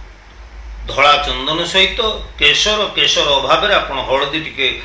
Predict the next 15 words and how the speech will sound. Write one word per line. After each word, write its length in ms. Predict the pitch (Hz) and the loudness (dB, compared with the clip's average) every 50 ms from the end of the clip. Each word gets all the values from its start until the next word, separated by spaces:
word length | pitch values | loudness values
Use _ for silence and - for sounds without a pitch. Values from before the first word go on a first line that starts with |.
| - - - | -14 -12 -4
ଧଳା 220 | 113 135 143 143 | 2 4 4 4
ଚନ୍ଦନରେ 520 | 143 139 143 135 135 131 135 135 135 123 120 110 | 4 2 0 -2 -2 -2 -2 -2 -4 -6 -8 -8
ଗୋଳେଇ 260 | 120 127 131 139 143 | -6 -2 -2 -2 0
ଦିଅନ୍ତୁ। 380 | 147 175 185 190 190 - - 220 - - - - - - - | 0 -2 -2 -2 -4 -6 -8 -8 -8 -8 -10 -14 -14 -6 0
ଏହାକୁ 260 | 151 147 147 151 147 143 127 | 2 2 2 0 -2 -6 -6
ଗୁରୁବାର 360 | 127 147 170 202 196 208 185 | -6 -4 -4 0 0 0 0
ଦିନ 160 | - 180 175 160 143 113 | 0 -4 -6 -6 -6 -6
ଭଗବାନ 340 | 117 131 147 160 165 160 160 - | -6 -2 0 2 2 2 2 -2
ବିଷ୍ଣୁଙ୍କୁ 460 | 135 131 - - - 170 165 156 147 | -4 -6 -6 -6 -10 -12 -10 -6 -4
ଆପଣ 200 | 135 127 - 135 127 | -4 -4 -4 -4 -4
ଅର୍ପଣ 280 | 123 110 - - 139 143 | -4 -4 -6 -8 -10 -8
କରିସାରିବା 480 | 139 147 143 131 - 147 147 156 160 156 156 156 | -8 -8 -8 -6 -4 -4 -2 0 0 0 0 0
ପରେ 240 | 180 202 220 240 240 - - - - - - - | -2 0 0 0 0 -2 -6 -10 -16 -18 -12 -4
ଏହାକୁ 260 | - 135 135 139 139 143 - | -2 -2 -2 -2 -4 -8 -6
ପ୍ରତ୍ୟେକ 340 | - 131 131 - 180 175 | -4 -4 -2 -2 -4 -4